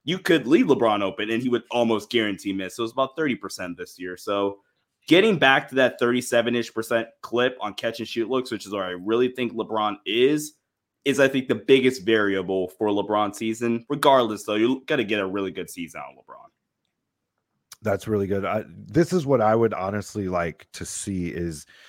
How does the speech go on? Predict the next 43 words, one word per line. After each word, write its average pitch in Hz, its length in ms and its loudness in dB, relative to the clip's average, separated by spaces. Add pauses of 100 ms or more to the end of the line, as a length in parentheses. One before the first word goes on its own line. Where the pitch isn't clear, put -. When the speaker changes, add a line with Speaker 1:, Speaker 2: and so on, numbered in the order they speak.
(280)
Speaker 2:
him 117 260 -2
getting 113 300 0
back 101 300 0
to 110 80 -8
that 98 260 -2
playmaker 95 600 -4
that 85 180 -4
was 82 440 -10
setting 95 440 -6
Anthony 90 440 -8
Davis 85 460 -6
up - 260 -8 (320)
on 90 160 -8
the 85 100 -8
regular. 78 580 -6 (540)
Uh, 90 180 -4 (160)
I 92 80 -6
went 98 220 -4
back 101 260 0
and 101 100 -2
I've 92 120 -2
watched 92 540 -2 (100)
a 92 100 -4
lot 90 180 0
of 87 100 -4
the 85 80 -4
film 92 540 -4
from 82 480 -6 (380)
their 101 160 2
first - 380 0
season 92 280 -4
together. 95 440 -2
And 87 240 -6
when 90 120 -4
they 113 120 -2
got 107 180 0
into 101 140 -2
their 82 120 -2
two-man 90 460 -4
game, 82 220 -6
they 87 80 -4
were 85 120 0
unstoppable. 76 960 -4